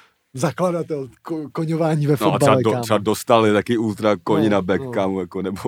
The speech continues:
Speaker 1: No, no.
Speaker 2: <laughs> to se ten, ten
Speaker 1: A ten je dobrý, kámo, ten, to je takový, to je nejlepší zedník, kámo.
Speaker 2: No, to je ze-, to je top zedník,
Speaker 1: No.
Speaker 2: jo, to vyjde prostě barák,
Speaker 1: Jo,
Speaker 2: kámo.
Speaker 1: no, mega, boss.
Speaker 2: A tu jsem si, ale, a Martin dostal, dost sleduje N F L, myslím, a to tak,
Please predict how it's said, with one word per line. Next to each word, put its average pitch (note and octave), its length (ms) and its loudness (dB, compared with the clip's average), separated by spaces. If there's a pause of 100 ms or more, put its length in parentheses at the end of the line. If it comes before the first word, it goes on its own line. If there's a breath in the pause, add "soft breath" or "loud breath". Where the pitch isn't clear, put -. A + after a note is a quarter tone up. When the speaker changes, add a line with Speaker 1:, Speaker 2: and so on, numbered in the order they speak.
(100)
Speaker 1:
No, C#3 240 -4
no. B2 120 -10
Speaker 2:
<laughs> - 20 -14
to C3 80 0
se D3 100 4
ten, D3 200 4 (260 loud breath)
ten C#3+ 120 4
Speaker 1:
A - 40 0
ten G3 200 0
je G3+ 60 0
dobrý, G3 360 2
kámo, D#3 320 -6
ten, E3 240 -6
to F3 100 -10
je F3+ 40 -6
takový, E3+ 440 -6
to G3 100 0
je F#3+ 200 2 (320 soft breath)
nejlepší F3+ 500 0
zedník, D3 400 -2 (180)
kámo. C3 180 -2
Speaker 2:
No, E3+ 200 8
to - 100 2
je D#3 60 4
ze-, C#3+ 240 2
to - 100 0
je C3 80 6
top D3+ 200 4
zedník, C#3+ 320 4
Speaker 1:
No. C#3+ 60 -2
Speaker 2:
jo, G#2+ 120 2
to B2+ 100 4
vyjde C#3+ 180 6
prostě C3+ 260 0
barák, A#2+ 420 4
Speaker 1:
Jo, D#3+ 60 0
Speaker 2:
kámo. F3 200 2
Speaker 1:
no, B2+ 200 -4 (320)
mega, C#3+ 440 -8 (140)
boss. C#3 380 -4 (120)
Speaker 2:
A G#2+ 140 4
tu A2+ 160 -8
jsem A2 180 -8
si, A2 100 -14 (180)
ale, A#2+ 220 4
a A#2+ 60 2
Martin A#2+ 280 2
dostal, B2 320 -2 (120)
dost A2 140 -8
sleduje A2+ 300 -6
N A2 140 -8
F A2 160 -10
L, A2+ 120 -4
myslím, - 360 -12
a F2 60 -12
to F2 60 -14
tak, E2+ 180 -12